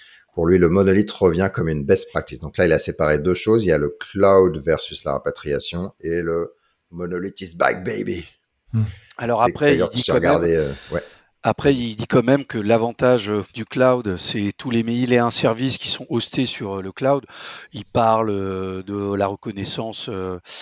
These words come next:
Speaker 2: euh, vocale, et cetera, et cetera. Et c'est vrai qu'il parle de, de ce mode hybride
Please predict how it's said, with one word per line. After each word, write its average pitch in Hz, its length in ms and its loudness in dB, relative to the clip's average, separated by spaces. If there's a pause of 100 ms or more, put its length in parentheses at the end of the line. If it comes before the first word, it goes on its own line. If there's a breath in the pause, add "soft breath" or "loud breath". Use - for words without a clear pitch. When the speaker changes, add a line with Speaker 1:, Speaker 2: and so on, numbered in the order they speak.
(360 loud breath)
Speaker 2:
euh, 98 260 -2
vocale, 110 640 0
et 98 40 -6
cetera, - 360 -8
et - 40 -14
cetera. 123 600 2
Et 117 120 -6
c'est - 180 -6
vrai 127 140 4
qu'il - 180 -8
parle 131 520 2
de, 101 300 -14 (100)
de 107 80 -8
ce - 140 -12
mode 120 200 0
hybride 110 460 0